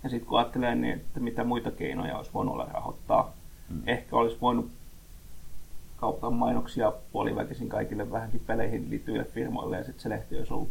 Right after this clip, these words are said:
Speaker 1: puolet mainoksia. Olisiko se ollut
Speaker 2: Niin.
Speaker 1: kivaa
Speaker 2: Aivan.
Speaker 1: lukijoille enää? Ei, tai siis ei olisi ollut.
Speaker 2: Joo,
Speaker 1: Että,
Speaker 2: ei
Speaker 1: että
Speaker 2: tiedä.
Speaker 1: siinäkin mielessä tää on, vaikka, vaikka nytkin mainoksia kaupataan, niin kuitenkin varmasti suurin osa rahoista tulee suoraan tilaajalta.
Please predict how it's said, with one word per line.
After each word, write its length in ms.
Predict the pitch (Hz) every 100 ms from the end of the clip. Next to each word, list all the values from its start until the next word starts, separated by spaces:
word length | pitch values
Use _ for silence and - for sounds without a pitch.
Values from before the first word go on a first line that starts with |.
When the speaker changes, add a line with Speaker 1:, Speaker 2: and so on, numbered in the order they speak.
| -
Speaker 1:
puolet 260 | - -
mainoksia. 640 | - - - - - 57 - - - - - -
Olisiko 220 | - -
se 80 | 117
ollut 180 | - 78
Speaker 2:
Niin. 200 | 76 76
Speaker 1:
kivaa 340 | - - - - - - - -
Speaker 2:
Aivan. 140 | - 107
Speaker 1:
lukijoille 420 | 117 101 85 87
enää? 280 | - - - -
Ei, 140 | -
tai 180 | - 104
siis 180 | 101 147
ei 200 | 113 113
olisi 240 | 113 -
ollut. 360 | - - 90 - - - -
Speaker 2:
Joo, 160 | 95 92
Speaker 1:
Että, 160 | -
Speaker 2:
ei 100 | -
Speaker 1:
että 180 | - - -
Speaker 2:
tiedä. 160 | -
Speaker 1:
siinäkin 300 | - 117 113
mielessä 320 | - 87 90 -
tää 120 | -
on, 180 | - 80 -
vaikka, 320 | - - - -
vaikka 240 | 117 -
nytkin 440 | 120 113 120 117 -
mainoksia 400 | - 120 - 123
kaupataan, 560 | 123 120 - - 120 120
niin 140 | 120 - - - -
kuitenkin 500 | 120 110 - 120 113 - - - - -
varmasti 320 | 107 110 -
suurin 340 | - 104 -
osa 260 | - - - - -
rahoista 260 | 107 -
tulee 260 | 135 120 117
suoraan 300 | 113 - -
tilaajalta. 380 | 143 147 -